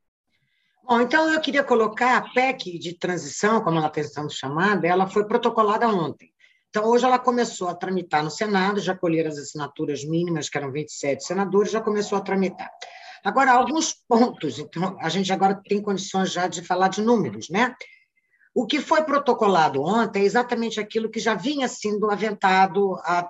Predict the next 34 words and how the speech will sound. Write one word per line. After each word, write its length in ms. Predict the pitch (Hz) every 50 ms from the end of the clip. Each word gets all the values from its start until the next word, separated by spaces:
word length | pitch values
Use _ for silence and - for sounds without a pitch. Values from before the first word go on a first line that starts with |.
| -
duas 280 | 175 175 185 196 185 -
semanas 400 | - 165 160 180 175 175 175 170
atrás, 560 | - - - 131 117 - - - - - - -
né? 240 | 123 135 151 160 160 - - - - - _ _ _ _ _ _ _ _ _ -
Eu 120 | - 269
vou 100 | 269 320
chamar 220 | 311 302 294 269 262
a 20 |
atenção 380 | 269 269 254 240 240 254 247 -
para 100 | 226 240
alguns 300 | 233 - 254 254 240 -
pontos, 400 | - - 226 226 214 208 - -
colocando 380 | - 180 185 185 185 202 196 196
alguns 280 | 196 185 226 220 170
números, 540 | 175 180 160 135 120 101 - - - - -
né? 320 | - 139 156 175 190 190 185 - - - _ _ - - _ -
Então, 460 | 220 220 220 262 269 277 285 285 262
a 80 | 254
primeira 360 | - - 254 277 285 302 302 302
ideia 540 | 262 175 - 240 254 254 262 262 247 233
é: 240 | 202 165 143 131 110
são 260 | - - - - 196
cento 360 | 196 190 - - 262 269 269 254
e 40 |
noventa 400 | 240 233 226 185 214 214 202 -
e 40 | 202
oito 420 | 196 185 175 165 156 - - 147 -
bilhões 440 | - 269 233 196 180 170 160 156 139
de 80 | 131
reais 280 | 131 143 143 139 135 -
para 200 | - - - 294
o 100 | 214 -
próximo 600 | - 202 185 175 160 - - - 143 147 156 170
ano 360 | 190 208 208 180 139 113 101